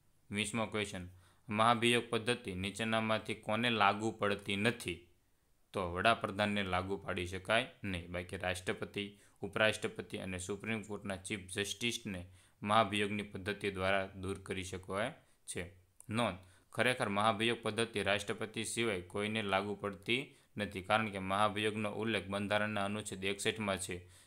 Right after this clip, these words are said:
જે માત્ર રાષ્ટ્રપતિને પદ પરથી હટાવવા માટે થઈ શકે છે. હવે આપણે જોઈએ એ એસ આઈ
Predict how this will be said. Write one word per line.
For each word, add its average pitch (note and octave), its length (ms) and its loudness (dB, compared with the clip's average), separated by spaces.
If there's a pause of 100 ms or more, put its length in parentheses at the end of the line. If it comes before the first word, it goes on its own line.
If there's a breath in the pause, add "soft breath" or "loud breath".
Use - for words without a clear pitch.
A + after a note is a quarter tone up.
(120)
જે G#2 100 2
માત્ર G#2 400 4
રાષ્ટ્રપતિને - 1800 -2 (160)
પદ G#2+ 240 2
પરથી G#2+ 560 -2
હટાવવા G2+ 320 4
માટે F#2 300 -2
થઈ F#2 240 -6
શકે A#2+ 380 0 (380 loud breath)
છે. - 280 -8 (640)
હવે G2+ 120 2
આપણે A2 220 4
જોઈએ G#2+ 440 2 (1120)
એ A2+ 220 8
એસ G#2 560 2
આઈ F#2+ 320 8